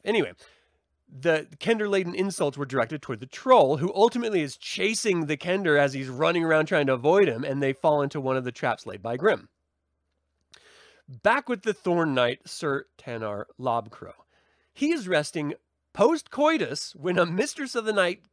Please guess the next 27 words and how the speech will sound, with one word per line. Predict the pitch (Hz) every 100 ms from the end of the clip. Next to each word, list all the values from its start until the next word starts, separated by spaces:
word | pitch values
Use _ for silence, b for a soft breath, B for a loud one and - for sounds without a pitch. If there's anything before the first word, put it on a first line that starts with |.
| _ _ -
calls | - 233 247 226
him | 185 160 175
through | - 156
the | 151
magical | 135 120 117 135
device | 143 151 175 -
that | 107
he | 95
has. | 90 - - b b b b b _
Tanar's, | - 196 220 208 180 135 -
uh, | 139
girl | 123 110 135 165 220 254 _ -
from | 185
that | 175 165
evening | 170 196 240 262 b b -
wakes | 120 196 262 -
up, | 262 156 -
and | 165
the | 160
mistress | 156 208 - 226
demands | - 170 156 160 175 180
that | 180
he | 165
take | 151 139 -
care | - 214
of | 175 -
her | 87 123